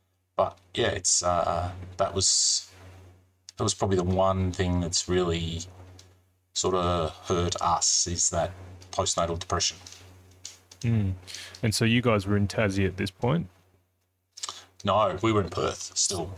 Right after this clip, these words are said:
Speaker 2: In, still in
Speaker 1: Um,
Speaker 2: Perth
Speaker 1: when we
Speaker 2: at that
Speaker 1: had,
Speaker 2: point?
Speaker 1: so we had Isaac, uh, in Perth. Uh,
Speaker 2: Mm-hmm.
Speaker 1: funny enough, Isaac is at school down here in Hobart. He has a kid in his class that was born in the same hospital in Perth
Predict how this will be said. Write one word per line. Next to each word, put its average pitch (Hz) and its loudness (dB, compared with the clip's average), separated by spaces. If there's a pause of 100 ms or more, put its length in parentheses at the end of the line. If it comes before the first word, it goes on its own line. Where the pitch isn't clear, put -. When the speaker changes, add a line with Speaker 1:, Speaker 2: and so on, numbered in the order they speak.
(180)
Speaker 2:
In, 98 2
still 101 4
in 101 2
Speaker 1:
Um, 87 0
Speaker 2:
Perth 107 2
Speaker 1:
when 95 -2
we 98 2
Speaker 2:
at 107 2
that 95 4
Speaker 1:
had, 90 0
Speaker 2:
point? 95 -2 (560)
Speaker 1:
so - 0
we 117 2
had 95 2 (100)
Isaac, 90 2 (380)
uh, 82 2
in 92 0
Perth. 98 -2 (800)
Uh, 87 2
Speaker 2:
Mm-hmm. - -4
Speaker 1:
funny - 0
enough, 98 -2 (120)
Isaac 113 2 (520)
is 95 0
at 95 -2
school 104 2
down 95 4
here 92 0
in 87 -2
Hobart. 87 2 (500)
He 104 0
has 104 2
a 90 -6
kid 123 -2
in 117 4
his 98 0
class 90 2
that - -8
was 92 0
born 95 2
in 92 2
the 87 0
same 113 2
hospital 90 0 (580)
in 113 4
Perth - 0